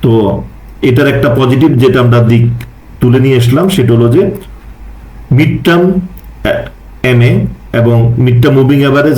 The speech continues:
এবং লং টার্ম মুভিং অ্যাভারেজের মধ্যে এখানে গ্যাপ কমে এসছে যে চতুর্থবারে। তো আমি আশা করবো যে হয়তো তিন চার কার্য দিবসের মধ্যে এটা লং টার্ম মুভিং অ্যাভারেজকে মিড টার্ম মুভিং অ্যাভারেজ ক্রস করে যাবে ক্যান্ডেল সহ।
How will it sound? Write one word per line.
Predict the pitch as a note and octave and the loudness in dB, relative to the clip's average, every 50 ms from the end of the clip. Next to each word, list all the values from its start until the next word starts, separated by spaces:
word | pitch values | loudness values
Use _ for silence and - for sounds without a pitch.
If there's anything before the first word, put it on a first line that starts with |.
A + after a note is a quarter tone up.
| C3+ | 2
এবং | A#2 A#2+ A#2 A#2 A#2+ | 2 2 4 4 4
লং | B2 C3 C3+ A#2+ B2 | 2 2 0 0 0
টার্ম | C#3+ C3 B2+ A#2+ | 0 0 2 2
মুভিং | A2+ A2+ B2 A#2 A#2+ | 2 2 2 2 2
অ্যাভারেজের | A#2 A2 A2+ A2+ A2 G#2+ A2 A2 | 2 2 2 2 2 2 2 2
মধ্যে | B2 B2 B2+ B2 | 2 2 2 2
এখানে | A2+ A2+ A2+ G#2+ F#2+ F#2 G2+ | 2 2 2 2 2 0 0
গ্যাপ | A2+ A2+ - - | 0 0 0 0
কমে | - B2+ A#2+ A2 G2 F#2+ | 0 0 2 2 0 0
এসছে | F#2+ - - G2+ G2+ F#2 | -2 -2 -2 0 0 0
যে | F#2+ F#2+ F#2+ - | 0 0 0 0
চতুর্থবারে। | B2 A#2+ - - - C3 G#2+ G2+ G2 G2 G2 A#2+ A#2+ - - - - - - - - - | 0 0 0 0 0 0 0 0 0 0 -2 -2 -4 -6 -10 -14 -18 -20 -20 -20 -8 -4
তো | A2 G#2+ | -2 -2
আমি | G#2+ A#2 B2 B2 | 0 0 2 2
আশা | A#2+ A#2+ C3+ B2 B2+ | 2 2 0 0 0
করবো | C3 B2 B2 C3 B2 | 2 2 2 2 2
যে | C3 B2+ | 2 2
হয়তো | A#2 A#2 B2 B2 B2 A#2+ - - - - - - | 2 2 2 2 0 0 -2 -6 -10 -8 -4 -2
তিন | D3 C#3+ C#3 A#2 | 0 2 2 2
চার | C#3 B2 A#2 A#2 | 2 0 2 2
কার্য | A#2+ A2 F#2+ G#2+ G2+ G#2 | 0 2 2 2 2 2
দিবসের | G2+ G2+ A2 A2+ - C3 B2+ C3 | 2 2 0 0 0 0 0 0
মধ্যে | B2+ - C#3+ A#2+ | 0 0 0 0
এটা | A2+ A#2+ C#3+ D3+ - - - - - - - - - - - - - - - - - - - - - - - - - - - - - - - - - - - - B2+ | 2 2 0 0 -2 -4 -6 -14 -18 -20 -20 -20 -20 -20 -20 -20 -20 -20 -20 -20 -20 -20 -20 -20 -18 -18 -20 -20 -20 -18 -18 -18 -18 -18 -18 -20 -20 -20 -6 -2 0
লং | C3 C#3 D3 C#3 - | 2 2 2 0 0
টার্ম | D#3+ D3+ C#3+ C3+ | 0 0 2 2
মুভিং | B2+ B2+ C3 B2+ | 2 2 2 2
অ্যাভারেজকে | B2+ A#2 A2 G#2 A2 A#2 A#2 A#2+ D3 F#3+ - - - - - - - - - - - - - - A#2+ | 2 2 2 0 0 -2 -2 0 0 0 0 0 -4 -8 -12 -16 -20 -20 -20 -20 -20 -10 -4 -2 0
মিড | B2+ A#2+ A#2+ | 0 0 0
টার্ম | B2+ C#3 B2+ B2 | 2 2 2 2
মুভিং | A#2 A2+ A#2+ A2+ A2+ | 2 2 2 2 0
অ্যাভারেজ | A2 G#2 A2+ C3+ - - - - - - - - - | 0 0 0 0 0 -2 -6 -8 -12 -18 -12 -4 -2
ক্রস | D#3 D#3+ E3 D#3+ - | 0 0 0 0 0
করে | C3+ A2+ G2+ G#2 | 0 2 2 2
যাবে | G#2+ G#2 B2 - - - - - - - - - - | 2 2 0 0 -2 -4 -8 -12 -18 -20 -20 -10 -4
ক্যান্ডেল | - C#3+ C#3 C3+ C3 A#2+ A#2 A#2+ | -2 0 2 2 2 2 2 2
সহ। | A2+ F#2+ | 0 0